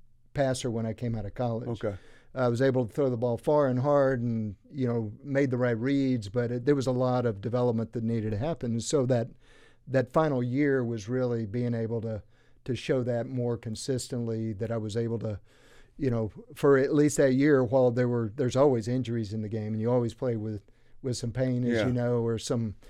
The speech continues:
Speaker 2: But you
Speaker 1: um,
Speaker 2: manned the ship all year long.
Speaker 1: Yeah, and
Speaker 2: Yeah.
Speaker 1: so that was a, a, a great opportunity. Now, we had a, we had a great team. I mean, guys that had grown up together. Most of us were fifth-year seniors at the time, so we had
Speaker 2: Mm-hmm.
Speaker 1: strong, strong leadership. We had,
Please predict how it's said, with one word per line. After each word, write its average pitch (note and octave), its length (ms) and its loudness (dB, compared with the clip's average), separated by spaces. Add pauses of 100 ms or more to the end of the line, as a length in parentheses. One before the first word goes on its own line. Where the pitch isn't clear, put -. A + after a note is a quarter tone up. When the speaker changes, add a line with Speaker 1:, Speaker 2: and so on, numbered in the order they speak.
(380)
Speaker 2:
But A#2 260 0
you D3 80 4
Speaker 1:
um, C#3+ 60 2
Speaker 2:
manned B2+ 240 4
the G#2+ 60 -2
ship - 360 0
all F#2+ 180 0
year G2 140 2
long. F#3+ 160 6
Speaker 1:
Yeah, C#3+ 300 6
and A#2+ 100 2
Speaker 2:
Yeah. A2 80 6
Speaker 1:
so D#3 120 6
that F3 180 8
was C#3+ 180 2
a, C3 540 2 (220)
a, C#3+ 40 -2
a C3+ 40 2
great C3 260 4
opportunity. B2+ 500 0
Now, B2 160 0
we D#3 180 2
had C#3 220 4
a, A2+ 160 -2 (720)
we F3 140 8
had D3 100 8
a C3+ 40 2
great C3 320 0
team. A#2 300 -2
I A2+ 60 -2
mean, A#2+ 140 -2
guys B2+ 240 2
that B2 100 0
had A2 100 -4
grown B2 220 0
up A#2+ 160 0
together. A2+ 340 -2
Most B2+ 280 -2
of B2 100 0
us A#2 180 -6
were A2+ 140 -4
fifth-year B2+ 600 0
seniors A#2+ 460 -4
at A2 120 -8
the - 60 -20
time, A2 280 -8
so B2+ 140 -6
we A#2+ 140 -2
had A2+ 100 0
Speaker 2:
Mm-hmm. - 380 -10
Speaker 1:
strong, C3+ 540 0
strong B2+ 360 0
leadership. B2 640 -2
We A#2+ 220 0
had, A#2 400 -2